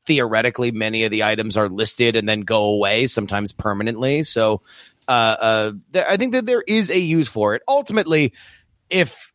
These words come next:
people can find it and use it and they get worth out of it, then it is better for eBay. It costs eBay just the, the time and effort to develop these tools. Uh, and then whether or not the users use them,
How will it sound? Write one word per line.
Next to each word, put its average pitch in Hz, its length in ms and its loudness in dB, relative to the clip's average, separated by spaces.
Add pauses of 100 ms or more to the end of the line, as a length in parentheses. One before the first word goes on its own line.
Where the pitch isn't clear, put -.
(160)
people 160 260 2
can 117 280 -2
find 214 480 0
it 240 240 -6
and 104 240 -6
use 202 240 0
it 247 260 -4
and 117 140 -4
they 110 100 -2
get 110 140 -4
worth 170 280 -2
out 208 160 2
of 202 80 -2
it, 220 160 0 (200)
then 120 520 -2
it 123 160 -2
is 113 120 -4
better 127 260 0
for 110 160 -6
eBay. 107 420 0
It 127 100 -4
costs 165 320 -2
eBay 120 640 0
just 135 320 -2
the, 110 340 -2 (160)
the 110 240 -6
time 127 380 -2
and 110 80 -6
effort 107 260 -4
to 110 80 -6
develop 117 400 0
these 110 200 -8
tools. 104 440 -2 (440)
Uh, 107 320 2
and 117 100 -4
then 107 160 -2
whether 120 260 2
or 107 40 0
not 107 160 -2
the 104 80 -8
users 107 360 -4
use 170 200 2
them, 123 320 0